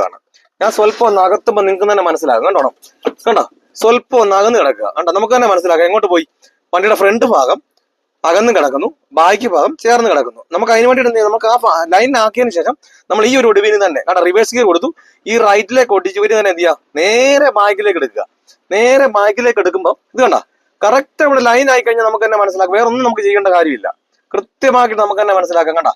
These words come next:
ഫ്രണ്ടും ബാക്കും എല്ലാം സെയിം ആയി അതുപോലെ പോലെ. അതേപോലെ തന്നെ നിങ്ങൾ ഇവിടുന്ന് അകന്ന് കിടക്കുന്ന സമയത്ത് അതേപോലെ തന്നെ നമ്മൾ ഇങ്ങനെ വന്നു, ആ,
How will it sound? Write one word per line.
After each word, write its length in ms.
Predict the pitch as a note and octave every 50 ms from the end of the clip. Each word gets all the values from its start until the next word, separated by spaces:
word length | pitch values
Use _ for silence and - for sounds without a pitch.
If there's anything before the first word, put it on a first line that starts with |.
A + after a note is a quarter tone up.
| _ _ _ _ _ _ _ -
ഫ്രണ്ടും 300 | F#3 G3 G3+ G#3 A#3+ G#3 F3
ബാക്കും 240 | F3 E3 E3+ E3 E3+
എല്ലാം 160 | D#3 D#3+ D#3+ D3+ - -
സെയിം 420 | - D3 D#3+ E3+ F3 F#3 G3+ G#3+ F3+ C#3+
ആയി 100 | C3+ B2 B2 A#2+
അതുപോലെ 200 | A#2+ A#2+ A2 G#2 G2+
പോലെ. 120 | G2+ G2 - - _ _ _ - _ _ - F3
അതേപോലെ 320 | G3 B3 C#4+ C#4 D4+ D4+ D4+ D4
തന്നെ 120 | D4 C#4+ C4+
നിങ്ങൾ 140 | C4 C4+ C#4 C#4+ C4+ - _ _ _ - G#3 A#3
ഇവിടുന്ന് 240 | - C#4 C4+ C#4 B3+
അകന്ന് 240 | B3 C4 C#4 D4 D4
കിടക്കുന്ന 300 | C#4 C4 B3+ C4 C4 B3 A3 A#3
സമയത്ത് 340 | A#3 A#3 A#3 G#3+ - B3+ - - _ - F#3+
അതേപോലെ 220 | G3+ B3 B3+ C4 C4
തന്നെ 100 | C4 B3+ B3+
നമ്മൾ 140 | B3+ B3 B3
ഇങ്ങനെ 160 | B3+ C4 B3+ A#3+
വന്നു, 220 | A3+ A3+ A3+ B3 A#3+ - _ _ _ _ _ -
ആ, 40 | -